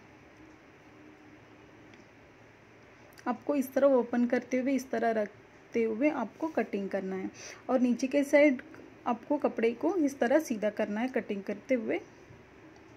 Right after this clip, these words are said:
यहाँ पर भी मैंने only आधा इंच का मार्जिन छोड़ते हुए ही आपको यहाँ पर कट कर रही हूँ।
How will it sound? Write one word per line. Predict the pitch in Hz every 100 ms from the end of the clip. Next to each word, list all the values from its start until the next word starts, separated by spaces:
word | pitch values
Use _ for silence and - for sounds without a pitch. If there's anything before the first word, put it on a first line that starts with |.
| - - - - - - - - - - - - -
यहाँ | 262 240
पर | 277
भी | 262
मैंने | 294 311 320 285
only | 262 262 277
आधा | 226 214
इंच | 247 247
का | - 262
मार्जिन | 233 208 220 240
छोड़ते | 247 226 247
हुए | 247 240 240
ही | 247 254 294
आपको | 262 - - 262
यहाँ | 247 226 220
पर | - -
कट | 233 -
कर | - 214
रही | 214 220
हूँ। | 302